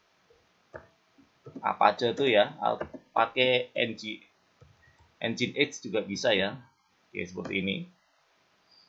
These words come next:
Oke, kemudian yang kedua adalah install F, F,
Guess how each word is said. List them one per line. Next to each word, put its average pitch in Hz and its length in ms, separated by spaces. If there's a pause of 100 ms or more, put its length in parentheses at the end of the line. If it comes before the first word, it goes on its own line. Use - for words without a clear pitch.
Oke, 117 400 (480)
kemudian 107 480
yang 113 240
kedua 113 320
adalah 113 480
install 110 480
F, 131 160 (1200)
F, 113 200